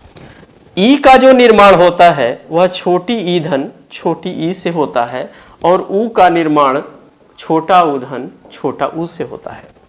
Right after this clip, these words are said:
यानी ये दीर्घ हुआ, बड़ा हुआ। तो बड़ा होने के कारण ही हम इसे दीर्घ स्वर कहे, यानी उच्चारण जो हमारा समय है,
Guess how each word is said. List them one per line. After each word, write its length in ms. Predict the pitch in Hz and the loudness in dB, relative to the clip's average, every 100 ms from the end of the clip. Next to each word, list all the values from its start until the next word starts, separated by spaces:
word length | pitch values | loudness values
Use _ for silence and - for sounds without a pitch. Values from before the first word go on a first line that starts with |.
| _ _ - - - 185 | _ _ -20 -20 -4 2
यानी 180 | 240 | 4
ये 120 | 285 294 | 4 2
दीर्घ 420 | 156 254 285 151 | 2 4 4 0
हुआ, 360 | 135 120 98 - - | -6 -8 -10 -12 -2
बड़ा 280 | 139 185 185 | 4 6 6
हुआ। 380 | 131 117 - - - _ _ _ _ _ - - - - - _ - - - - | 2 -6 -10 -16 -20 _ _ _ _ _ -14 -14 -20 -20 -20 _ -20 -20 -20 0
तो 80 | 277 | 0
बड़ा 420 | 160 165 220 302 | 4 6 8 6
होने 400 | 214 254 269 277 | 6 4 4 2
के 160 | 277 226 | 0 2
कारण 500 | 208 190 220 269 214 | 6 6 8 6 4
ही 340 | 175 143 277 - - | 2 -2 -4 -14 -4
हम 180 | 180 170 | 0 0
इसे 340 | 156 - 214 | -2 0 -2
दीर्घ 340 | 214 165 160 151 | 2 2 2 0
स्वर 200 | 240 254 | 0 0
कहे, 200 | - 226 | 0 2
यानी 220 | 214 226 | 2 2
उच्चारण 600 | 190 180 - 180 170 254 | 0 -2 -2 2 2 2
जो 180 | 254 254 | 0 0
हमारा 360 | 208 180 151 147 | 0 2 0 -2
समय 340 | - 247 311 | -2 0 0
है, 300 | 156 - - | -4 -10 -14